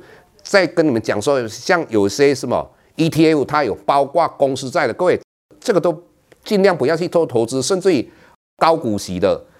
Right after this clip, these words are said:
这个也不要去投资。以目前，如果你要真正存股的话，老师认为最好就是二十年公债E T F。以目前来讲，元大有、富邦有，还有永丰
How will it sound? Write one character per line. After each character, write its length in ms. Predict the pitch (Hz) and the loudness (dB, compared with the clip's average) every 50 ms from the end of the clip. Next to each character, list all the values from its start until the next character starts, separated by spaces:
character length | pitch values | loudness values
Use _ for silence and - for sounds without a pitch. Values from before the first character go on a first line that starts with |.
| _ _ _ | _ _ _
这 160 | - - 247 | 0 0 2
个 140 | 233 214 156 | 4 4 2
也 60 | 120 | 2
不 80 | 110 135 | 0 0
要 120 | 165 180 | -2 -2
去 100 | 156 185 160 | -2 -4 -4
投 180 | 139 117 117 | -2 -2 -2
资。 260 | 113 123 127 123 131 - _ _ _ _ _ _ _ _ _ _ | -2 -4 -6 -8 -8 -10 _ _ _ _ _ _ _ _ _ _
以 120 | - 139 143 | -2 0 0
目 160 | 175 247 254 | 2 0 2
前， 160 | - 156 139 135 | 2 0 0 2
如 120 | 165 240 | 2 2
果 80 | - 180 | 2 2
你 120 | 143 170 | 2 0
要 80 | 202 220 | -2 -2
真 160 | - 202 185 | -2 -4 -2
正 120 | 220 226 185 | -2 -4 -2
存 220 | - 160 170 190 | -2 -2 -2 -2
股 140 | - 113 107 | -2 0 0
的 80 | 120 | 2
话， 260 | 131 185 196 160 - - _ _ _ _ - _ _ _ _ - | 4 4 2 0 -2 -8 _ _ _ _ -20 _ _ _ _ -6
老 120 | - 107 | -4 -4
师 120 | 113 156 147 151 - _ _ - - 123 | -4 -4 -8 -8 -12 _ _ -14 -2 0
认 120 | 175 180 | 2 2
为 100 | 123 98 | 2 0
最 180 | - - 190 143 | 0 0 0 0
好 160 | 101 85 82 - - - - - | 0 -2 -6 -6 -10 -20 -16 -4
就 80 | - 151 | -4 -4
是 100 | - 135 - | -4 -4 0
二 220 | - 175 175 147 131 | 2 2 4 4 2
十 200 | - 113 127 135 | 0 -2 -2 0
年 180 | 127 98 92 90 | 0 0 0 0
公 280 | - 131 127 127 123 120 | 0 0 0 0 -2 -4
债 180 | - 156 135 113 - - | -2 -2 -2 -2 -6 -8
E 160 | 107 113 110 | -10 -10 -8
T 180 | - 110 110 101 | -6 -4 -2 -2
F。 240 | 104 110 104 - - - _ _ _ - | 0 -2 -2 -4 -8 -14 _ _ _ -2
以 120 | 110 123 | 0 2
目 160 | 151 214 247 | 2 2 2
前 140 | 196 165 135 123 | 2 2 2 2
来 120 | 139 180 | 2 0
讲， 160 | - 127 104 - - | 0 -2 -6 -4 -2
元 160 | 113 120 135 | -2 -2 0
大 220 | 135 214 190 160 | 2 2 2 2
有、 260 | 117 95 98 98 - - - _ _ _ _ _ _ _ _ | 2 2 0 0 0 -4 -14 _ _ _ _ _ _ _ _
富 180 | - 190 202 | 2 2 4
邦 200 | 165 185 170 170 | 4 2 0 2
有， 260 | 143 107 107 107 - - _ _ _ _ _ _ _ _ | 0 0 -2 -2 -2 -6 _ _ _ _ _ _ _ _
还 200 | _ - 131 170 | _ 0 0 2
有 200 | 175 127 113 - - | 4 2 2 2 2
永 100 | 123 120 | 2 2
丰 260 | 120 151 165 170 156 | 4 2 0 0 -4